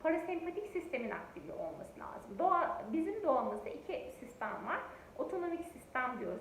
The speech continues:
biz buna. Birisi sempatik sistem, birisi parasempatik sistem. Sempatik sistem köpek sizi kovalarkenki haliniz, parasempatik sistem yatıp rahat dinlendiğiniz haliniz. E, bu sistem normalde hep yürüyor ama bizim farkında değiliz.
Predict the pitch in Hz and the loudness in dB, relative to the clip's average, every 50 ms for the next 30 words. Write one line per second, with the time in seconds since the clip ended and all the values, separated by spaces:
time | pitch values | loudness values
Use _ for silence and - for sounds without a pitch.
0 | - 220 - - 320 392 440 392 302 294 320 320 - - - - 381 339 - 359 | -6 -8 -8 -6 -4 -4 -2 -2 -2 -2 -4 -4 -6 -6 -4 -2 -2 -2 -2 -4
1 | - - - - - 330 - - 427 466 440 359 349 - - - - - - - | -6 -6 -10 -12 -12 -10 -4 -4 -2 0 0 -2 -2 -4 -2 2 4 4 4 4
2 | 247 226 220 208 - - - - - - - - - - - - - - - - | 0 -2 -4 -6 -8 -8 -10 -16 -18 -18 -16 -10 -8 -8 -6 -6 -8 -12 -14 -16
3 | - - - - - - 392 381 392 403 403 - 349 - - - - - - 381 | -18 -18 -18 -8 -2 0 0 2 2 2 0 0 0 -6 -8 -12 -6 0 2 2
4 | 403 415 - 339 330 349 - - - - 349 320 339 330 302 302 294 302 294 302 | 2 2 0 -2 -2 -2 -4 -4 -4 -4 -4 0 4 6 8 8 8 8 6 6
5 | 302 302 302 269 240 226 226 - - 202 196 175 170 - - 185 214 359 539 554 | 4 2 2 0 0 0 -2 -4 -4 -4 -2 -2 -4 -4 -4 -2 0 2 2 2
6 | - - - - - - - - 453 466 427 440 370 311 - 302 285 - - - | 0 -2 -10 -14 -16 -6 0 4 4 4 4 4 2 0 0 0 -2 -2 -4 -8
7 | - - - - 370 381 370 359 370 - 370 - - - 349 349 339 339 359 349 | -10 -6 -2 0 0 2 2 2 0 0 -2 -4 -2 2 4 4 6 6 4 2
8 | - - 294 320 320 311 302 302 302 269 262 269 269 262 285 - - - - 185 | 0 -2 -4 0 2 4 4 4 4 4 2 2 2 0 0 -2 -4 -6 -6 -4
9 | - - - - - - - - - - - - - - - - - - 202 202 | -4 -4 -4 -6 -8 -12 -14 -16 -16 -18 -18 -18 -18 -18 -18 -14 -6 0 2 4
10 | 208 208 208 202 185 180 190 214 339 403 415 - - - 370 339 320 - - - | 4 4 4 2 2 0 2 4 6 6 6 4 2 0 0 0 0 -2 -2 0
11 | 339 359 415 - - 349 302 302 320 320 311 311 - 349 - - - - - 240 | 2 2 2 2 4 6 8 8 8 8 6 4 4 2 2 0 0 0 0 -2
12 | 262 262 220 220 269 403 349 320 320 320 311 330 339 311 - - - - - 226 | -2 -2 -2 -2 -2 0 0 0 0 0 0 0 -2 -4 -6 -8 -12 -14 -14 -6
13 | - - 277 269 262 262 - 254 247 214 196 190 170 156 - - | 0 4 4 4 4 2 -2 -4 -4 -4 -4 -2 -4 -4 -4 -6